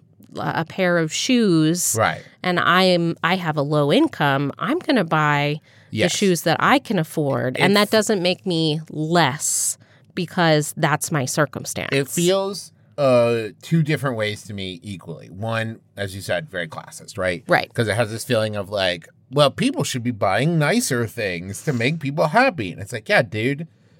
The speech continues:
Speaker 2: Yeah,
Speaker 1: Yeah.
Speaker 2: ideally. And also, like, everyone should have a job that makes them happy. Like, yeah, dude. But I think that a, perhaps a, uh, I don't know, more optimistic way of looking at it is that it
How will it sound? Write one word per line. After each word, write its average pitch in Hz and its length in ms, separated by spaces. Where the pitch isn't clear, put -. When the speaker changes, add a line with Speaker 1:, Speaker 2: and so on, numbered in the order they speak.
Speaker 2:
Yeah, 185 440
Speaker 1:
Yeah. - 80
Speaker 2:
ideally. 170 300
And 123 160
also, 143 280
like, 107 220
everyone 185 380
should 107 160
have 95 180
a 147 60
job 104 280
that - 140
makes 147 200
them 214 160
happy. 151 640
Like, 110 180
yeah, 190 260
dude. 123 360
But 131 120
I 131 100
think 139 320
that 104 380
a, 107 240
perhaps 113 420
a, 98 380
uh, 90 800
I 101 60
don't 85 100
know, 85 80
more 90 300
optimistic 90 500
way 143 120
of 135 60
looking 143 180
at 127 40
it 113 40
is 107 80
that 110 120
it 90 160